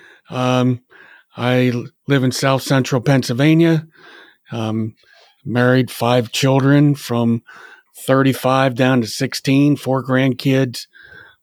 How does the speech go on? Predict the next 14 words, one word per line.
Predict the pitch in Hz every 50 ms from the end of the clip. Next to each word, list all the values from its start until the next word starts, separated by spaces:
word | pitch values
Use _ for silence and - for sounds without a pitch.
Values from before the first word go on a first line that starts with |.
| _ _
one | - 127 135 147 160 165 160 156 156 151 147 139 131 - _ _ _ _ _ _ _ _ _ -
incredible | 123 117 104 - - 151 147 139 135 117 123 123
dog, | 113 139 131 127 131 127 127 123 - _ _ _ _ _ - _ _ -
and | 139 131 127 123 127 123 113 - _ _ _ _ _ _ _ _ _ _
just | - 131 123 -
lucky | 131 131 131 - 143 131
to | 131
be | 123 143 139
alive | 139 139 139 139 147 151 160 156 135 135
and | 127 135
happy | 147 156 156 156 143 127
to | 120 113
be | 123 123
alive. | 123 127 127 131 139 147 151 151 151 139 -